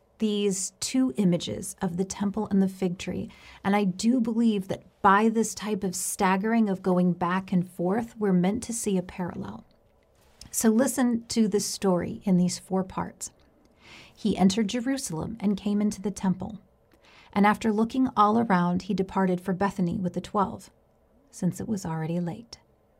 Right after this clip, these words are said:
First and foremost, this is when Jesus comes in on Palm Sunday. And what an anticlimax. He enters Jerusalem, comes to the temple,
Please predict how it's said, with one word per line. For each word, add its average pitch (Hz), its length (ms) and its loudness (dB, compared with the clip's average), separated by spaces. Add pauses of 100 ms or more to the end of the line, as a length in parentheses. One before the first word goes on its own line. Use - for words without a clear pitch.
(680)
First 262 560 2
and 254 120 4
foremost, 196 680 2 (340)
this 254 240 4
is 320 180 -2
when 247 220 4
Jesus 233 520 -2
comes 220 500 2
in 226 360 4 (300)
on 208 180 6
Palm 226 400 2
Sunday. 175 560 -2 (360)
And 196 320 2
what 233 380 4
an 185 300 2
anticlimax. 196 1120 0 (340)
He 240 200 2
enters 240 300 6
Jerusalem, 285 640 4 (200)
comes 294 300 8
to 254 100 -2
the 254 80 2
temple, 277 540 4